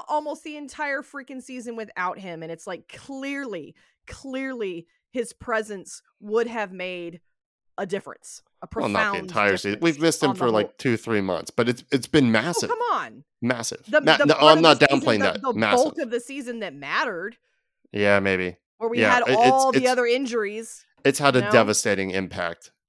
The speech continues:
Speaker 2: Not just on his, like, individual contributions and the two goals that he's had, these clutch
Speaker 1: Mm-hmm.
Speaker 2: goals. It's more than that. We just
Speaker 1: <coughs>
Speaker 2: play with
Speaker 1: Yeah.
Speaker 2: more urgency, more intensity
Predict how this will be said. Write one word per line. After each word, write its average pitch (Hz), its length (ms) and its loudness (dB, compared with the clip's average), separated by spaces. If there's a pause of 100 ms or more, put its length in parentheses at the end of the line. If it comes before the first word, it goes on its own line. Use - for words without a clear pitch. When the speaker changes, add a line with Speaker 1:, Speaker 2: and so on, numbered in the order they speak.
Speaker 2:
Not 214 300 2
just - 200 -4
on 139 180 4
his, 123 240 0
like, 110 260 -2
individual 110 760 0
contributions 98 880 -4
and 92 160 -4
the 90 60 -6
two 104 240 -8
goals 90 360 -4
that 90 140 -4
he's 90 140 -10
had, 90 360 -2
these 90 200 -12
clutch 98 360 -6
Speaker 1:
Mm-hmm. - 100 -20
Speaker 2:
goals. 90 380 -4 (880)
It's 135 160 -8
more 131 320 4
than 120 160 0
that. 92 220 0
We 131 120 0
just 151 320 -2
Speaker 1:
<coughs> 359 60 -4
Speaker 2:
play 120 640 0 (160)
with 107 380 4 (600)
Speaker 1:
Yeah. 101 80 -8
Speaker 2:
more 135 380 2
urgency, 98 760 -2 (1500)
more 147 240 6
intensity 92 800 -4